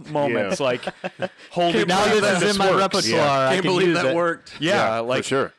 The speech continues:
Speaker 1: or, like, uh, another one. Um, I had the S two thousand. It got really, seven eight nine.
Speaker 3: Yeah,
Speaker 1: You know,
Speaker 3: yeah.
Speaker 1: it was, that spot is pretty sketch when you're, like, full
Speaker 2: Yeah,
Speaker 1: power
Speaker 2: it's
Speaker 1: through
Speaker 3: Sending it.
Speaker 1: there.
Speaker 3: Yep.
Speaker 2: Yes, it
Speaker 1: Um,
Speaker 2: is.
Speaker 1: the car got way sideways,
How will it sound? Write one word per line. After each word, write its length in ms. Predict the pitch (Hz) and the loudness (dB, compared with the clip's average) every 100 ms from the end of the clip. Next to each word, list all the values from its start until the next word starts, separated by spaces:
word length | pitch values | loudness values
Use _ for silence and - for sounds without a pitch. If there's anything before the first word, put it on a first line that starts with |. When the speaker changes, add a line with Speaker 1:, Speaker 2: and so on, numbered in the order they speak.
| _ _ - | _ _ -4
Speaker 1:
or, 320 | 165 208 214 | 0 2 2
like, 280 | 185 160 - | 0 -2 -2
uh, 300 | 160 160 156 | 0 0 -2
another 380 | 156 156 208 208 | -2 -2 -2 -2
one. 220 | 110 117 | -2 -2
Um, 320 | 123 123 123 - | -4 -4 -6 -8
I 80 | |
had 200 | 135 165 151 | -6 -6 -4
the 100 | 143 | -4
S 160 | 139 | -4
two 120 | - 139 | -8 -6
thousand. 460 | 139 135 127 127 | -4 -4 -6 -10
It 60 | 107 | -8
got 260 | 123 113 107 113 123 | -6 -6 -8 -16 -8
really, 420 | 147 147 104 127 117 _ - | -4 -2 -4 -8 -12 _ -14
seven 340 | - 113 113 | -8 -6 -6
eight 140 | 127 | -6
nine. 320 | 143 120 110 131 | -6 -6 -4 -4
Speaker 3:
Yeah, 220 | 120 117 | -4 -4
Speaker 1:
You 80 | 127 | -4
know, 60 | 120 | -4
Speaker 3:
yeah. 40 | |
Speaker 1:
it 60 | 117 | -4
was, 260 | 135 - - _ - - | -6 -10 -16 _ -18 -10
that 220 | 135 - | -8 -8
spot 400 | - - 139 131 | -12 -8 -6 -6
is 120 | 110 | -8
pretty 240 | - 156 135 | -10 -10 -10
sketch 440 | - - 127 - | -10 -6 -8 -8
when 160 | 120 110 | -12 -8
you're, 140 | 113 | -6
like, 260 | 104 101 - _ | -6 -8 -12 _
full 840 | - - - 156 139 123 110 104 _ _ - | -20 -12 -4 0 0 0 -2 -4 _ _ -18
Speaker 2:
Yeah, 240 | 80 76 | -12 -6
Speaker 1:
power 300 | 143 131 120 | -4 -2 -2
Speaker 2:
it's 80 | 110 | -2
Speaker 1:
through 160 | 120 110 | -4 -4
Speaker 3:
Sending 40 | |
it. 20 | |
Speaker 1:
there. 220 | 101 101 101 | -4 -4 -6
Speaker 3:
Yep. 160 | 117 - | -8 -10
Speaker 2:
Yes, 260 | 85 82 - | -12 -12 -6
it 60 | 139 | -4
Speaker 1:
Um, 180 | 139 | -4
Speaker 2:
is. 80 | 131 | -6
Speaker 1:
the 140 | - 151 | -8 -8
car 280 | - 202 190 | -4 -4 -4
got 340 | 151 - 107 | -6 -8 -16
way 360 | 110 131 139 170 | -8 -4 -4 -4
sideways, 840 | - 127 139 170 196 233 - | -4 -4 -4 -4 -4 -4 -10